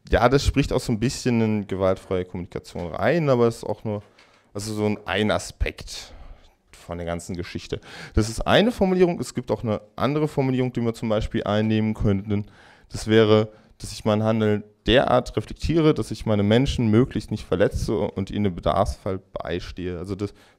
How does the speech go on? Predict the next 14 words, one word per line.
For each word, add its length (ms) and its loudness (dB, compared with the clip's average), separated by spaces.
äh, 300 0
dieses, 440 -8
dass 160 -6
ich 220 -14
anderen 420 2
beistehe, 440 4
ist 140 -8
ein 100 -6
ganz 320 -4
wichtiges 460 -6
Ding 340 -6
von 180 -10
sozialer 440 0
Verantwortung, 760 0